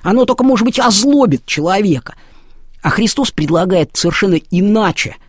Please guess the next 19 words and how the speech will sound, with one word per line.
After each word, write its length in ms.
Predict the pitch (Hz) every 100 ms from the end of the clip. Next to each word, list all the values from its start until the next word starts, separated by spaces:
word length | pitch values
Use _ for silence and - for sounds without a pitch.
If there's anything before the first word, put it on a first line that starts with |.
| - - -
относиться 680 | 135 156 160 - 147 -
к 100 | 131
жизни. 440 | 139 156 135 - - - - - - - - -
Надо 280 | 165 185
подумать 460 | 185 202 208 220 185
о 80 | 202
том, 240 | 240 262 -
что 500 | - - - 254 233 -
до. 640 | 156 147 165 294 202 170 - - - - - - -
Какова 460 | 185 - 269 320
душа 600 | 240 139 226 - 285 262 -
человека 840 | - 156 165 202 285 339 - 143 - - - - -
до 420 | 175 156 208 320
того, 340 | 285 214 214 233
как 220 | 220 -
он 120 | 196
совершит 560 | - 190 202 165 240 175
роковую 600 | 165 185 202 214 175 156
ошибку. 580 | 165 226 208 - -